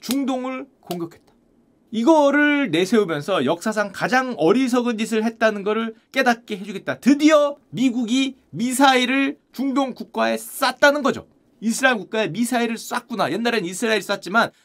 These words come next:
지금 보니까 역시 이스라엘과 미국은 한편이고 이슬람을 공격하는 거다. 라는 어떤 그런 프레임으로 가니까. 그래서 뉴욕타임즈가 이렇게 쓰고 우리나라 신문에 많이 나온 거죠.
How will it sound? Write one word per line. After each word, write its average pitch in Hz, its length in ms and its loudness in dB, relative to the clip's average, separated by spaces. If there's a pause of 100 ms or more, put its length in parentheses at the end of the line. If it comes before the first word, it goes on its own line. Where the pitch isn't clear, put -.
지금 269 300 2
보니까 214 340 2
역시 285 680 2
이스라엘과 233 600 2
미국은 190 400 -6 (200)
한편이고 247 960 0 (180)
이슬람을 233 580 0
공격하는 233 680 -2
거다. 226 280 -2 (480)
라는 233 720 -2
어떤 175 280 -8
그런 151 220 -8
프레임으로 202 500 -8
가니까. 104 520 -16 (180)
그래서 156 160 -12
뉴욕타임즈가 160 600 -8
이렇게 165 560 -8
쓰고 165 320 -12
우리나라 160 260 -2
신문에 175 320 -8
많이 139 340 -2
나온 143 220 -4
거죠. 160 220 -8